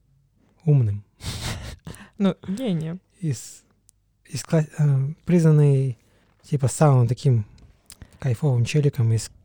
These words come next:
Speaker 1: классиков русской литературы. Происходил из старинного дворянского рода Гоголя-Яновских.
Speaker 2: Ага, то есть он был дворянин?
Speaker 1: Да. А ты не заметила, что
Speaker 2: Мгм.
Speaker 1: все писатели в России были дворянинами?
Speaker 2: Потому что они ему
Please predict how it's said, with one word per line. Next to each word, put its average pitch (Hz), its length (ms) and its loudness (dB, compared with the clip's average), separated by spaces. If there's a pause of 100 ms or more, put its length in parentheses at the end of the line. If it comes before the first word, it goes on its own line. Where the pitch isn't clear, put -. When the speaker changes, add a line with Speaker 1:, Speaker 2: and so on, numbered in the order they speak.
Speaker 1:
классиков - 520 -2
русской 139 220 -4
литературы. 127 600 -2 (520)
Происходил 170 420 4
из - 440 0 (380)
старинного 165 520 6
дворянского 147 500 4
рода 156 240 4
Гоголя-Яновских. 143 960 2 (380)
Speaker 2:
Ага, 208 300 0
то 208 100 -2
есть - 180 -2
он 214 200 0
был 208 100 2
дворянин? 208 840 -2 (220)
Speaker 1:
Да. 120 280 0 (400)
А 143 80 -4
ты 147 80 2
не 151 80 4
заметила, 180 300 4
что - 120 2
Speaker 2:
Мгм. 214 80 8
Speaker 1:
все 180 160 4
писатели 131 500 0
в 127 100 -2
России 151 280 -2
были 131 200 2
дворянинами? 120 640 0
Speaker 2:
Потому 202 320 0
что - 160 -4
они 190 140 0
ему 185 380 -4